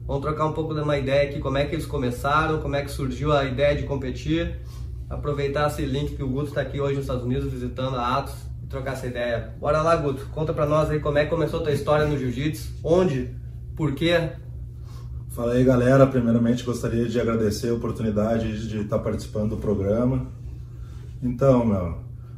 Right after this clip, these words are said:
Speaker 2: ah, como sabem, eu tenho o Seco aí, que é meu irmão mais velho.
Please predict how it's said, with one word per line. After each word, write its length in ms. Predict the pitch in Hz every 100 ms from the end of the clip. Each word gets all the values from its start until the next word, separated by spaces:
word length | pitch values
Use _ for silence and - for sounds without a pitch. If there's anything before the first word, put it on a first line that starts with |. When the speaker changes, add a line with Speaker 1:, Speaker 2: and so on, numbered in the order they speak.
| -
Speaker 2:
ah, 640 | 123 113 117 117 117 113 - -
como 180 | 127 131
sabem, 420 | - 135 131 135
eu 80 | 135
tenho 160 | 135 131
o 40 |
Seco 440 | - 123 127 135 127
aí, 120 | 127
que 80 | 127
é 40 |
meu 100 | 117
irmão 260 | 120 117 120
mais 180 | 113
velho. 600 | 101 110 127 135 135 135